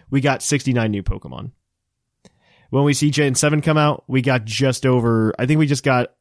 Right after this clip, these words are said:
just over eighty Pokemon. And I think that w-, when we see a new amount of Pokemon come in Gen eight, I think we're gonna see something around eighty.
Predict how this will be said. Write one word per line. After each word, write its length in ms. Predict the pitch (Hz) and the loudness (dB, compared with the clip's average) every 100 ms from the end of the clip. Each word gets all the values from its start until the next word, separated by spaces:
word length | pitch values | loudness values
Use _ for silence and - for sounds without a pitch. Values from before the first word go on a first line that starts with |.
| 143 | -10
just 300 | - 131 - | -2 -2 0
over 240 | 120 117 | 0 0
eighty 240 | 85 107 101 | -2 -4 -4
Pokemon. 540 | 101 104 71 57 85 - _ _ _ _ _ _ _ | -6 -8 -12 -10 -12 -14 _ _ _ _ _ _ _
And 160 | - 135 | -2 0
I 80 | 139 | 2
think 280 | 151 165 160 | 2 0 2
that 160 | 151 | 0
w-, 220 | 131 127 - _ - | 0 -6 -14 _ -4
when 220 | 143 143 | 0 2
we 160 | 139 131 | 2 2
see 480 | - 147 143 139 - | 2 2 4 2 -2
a 80 | 135 | -2
new 180 | 139 139 | 2 2
amount 180 | 135 127 | 2 0
of 60 | |
Pokemon 320 | 143 139 135 | -4 -4 -4
come 120 | 131 131 | 0 0
in 80 | 120 | 0
Gen 180 | 117 | 0
eight, 240 | 107 143 - - _ _ - | 0 -2 -6 -20 _ _ 0
I 100 | 196 | 2
think 120 | 156 | 2
we're 60 | 139 | 2
gonna 140 | 139 | 0
see 160 | - 131 | 0 -2
something 300 | 135 131 120 | 0 0 0
around 240 | 117 113 | 0 -2
eighty. 380 | 67 55 - | -6 -8 -10